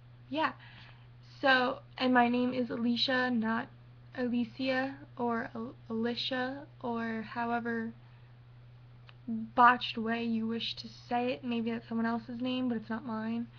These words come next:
Uh, sorry, that's one of my things that gets on my nerves. No one knows how to pronounce my name. You should try my last name. It's even worse. Four letters. I don't understand. Anyway, um, I'm getting off topic. I decided to do the accent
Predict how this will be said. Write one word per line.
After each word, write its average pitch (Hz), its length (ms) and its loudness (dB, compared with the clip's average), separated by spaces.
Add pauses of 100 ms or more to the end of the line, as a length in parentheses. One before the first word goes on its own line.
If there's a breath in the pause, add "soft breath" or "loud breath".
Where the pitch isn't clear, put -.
(480 loud breath)
Uh, - 180 -2 (120)
sorry, 190 220 0
that's - 220 -6 (100)
one 240 120 -2
of 233 60 2
my 226 240 0 (380)
things 233 200 -2
that 233 120 -6
gets 226 160 -8
on 233 60 -2
my 226 60 0
nerves. 226 240 -2
No 233 120 0
one 233 100 2
knows 226 140 0
how 226 60 -8
to 226 80 -6
pronounce 226 320 -6
my 233 60 -8
name. 233 180 -2
You 233 60 -2
should 262 120 -6
try 330 160 0
my 254 120 0
last 240 300 0
name. 226 160 0
It's 214 100 -8
even 220 220 -4
worse. 220 180 -2 (560 loud breath)
Four 294 160 2
letters. 247 380 2
I 233 60 0
don't 240 160 0
understand. 233 480 -2 (360 loud breath)
Anyway, 269 380 2 (500 loud breath)
um, 240 460 8
I'm 269 140 4
getting 269 220 2
off 233 140 2
topic. 233 380 -6 (340)
I 294 200 12
decided 320 320 -4
to 294 60 -4
do 233 520 -2 (420)
the 262 120 0
accent 254 420 0